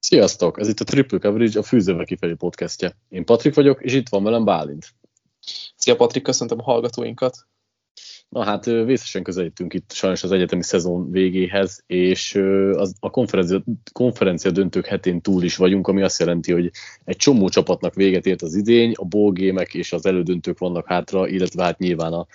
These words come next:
Speaker 1: nemzeti döntő. Nagyon sok gondolat van itt a fejünkben, ha bár tulajdonképpen talán egyetlen egy mérkőzés leszámítva nem olyan nagyon nagy, ö, meglepetések történtek a héten, mégis nagyon sok mindenről lehet szerintem értekezni.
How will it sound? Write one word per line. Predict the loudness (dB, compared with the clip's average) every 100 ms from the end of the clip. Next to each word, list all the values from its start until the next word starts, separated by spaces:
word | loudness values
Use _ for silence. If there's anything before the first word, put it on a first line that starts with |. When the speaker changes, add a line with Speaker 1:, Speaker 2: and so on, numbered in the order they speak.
| -20 -6
Speaker 1:
nemzeti | -2 -2 -2 0
döntő. | 4 4 6 4 4 -4 -20 -20 -20 -20 -20 _
Nagyon | 4 4
sok | 4 0
gondolat | 0 0 -4 -4 -12 -14
van | -6 -4
itt | -6 -8
a |
fejünkben, | -4 -2 -2 -4 -4 -6 -6
ha | -6
bár | -2 -2 -4 -4
tulajdonképpen | -2 -2 -2 -6 -6 -4
talán | -4 -4
egyetlen | -6 -6 -6 -6 -6
egy | -6 -4
mérkőzés | -6 -4 -6 -4
leszámítva | -4 -2 -2 -2 -2 0
nem | 0
olyan | 0 0
nagyon | -2 -2 -4
nagy, | -6 -8 -18 _
ö, | -4 0 0 2
meglepetések | 2 0 -2 -2 -4 -4
történtek | 0 0 0 -2 -2
a | 2 2 0 -4
héten, | -2 0 2 2 2 2
mégis | 2 2 0 -4 -8
nagyon | 0 2 2 0
sok | -6
mindenről | -4 -2 0 0
lehet | -2 -4 -4
szerintem | -2 -2 -2 0
értekezni. | 0 0 2 2 4 2